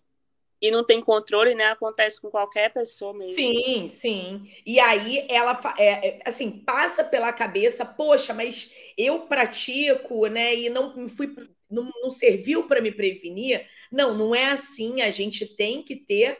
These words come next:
Speaker 2: né, essa consciência que você falou. Então, mas os artigos mostram, os estudos mostram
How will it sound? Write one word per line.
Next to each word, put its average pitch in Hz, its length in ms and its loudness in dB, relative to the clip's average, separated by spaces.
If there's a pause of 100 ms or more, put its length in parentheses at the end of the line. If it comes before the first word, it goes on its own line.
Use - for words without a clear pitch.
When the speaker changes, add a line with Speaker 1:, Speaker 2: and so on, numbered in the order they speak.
(120)
Speaker 2:
né, 185 260 -4
essa 180 220 -8
consciência 190 720 -10
que 196 140 -18
você 180 260 -12
falou. 175 520 -2 (380)
Então, 269 420 -2
mas 247 220 2
os 262 120 -8
artigos 277 600 -4
mostram, 240 440 -2
os 214 100 -8
estudos 233 420 -12
mostram 233 580 -2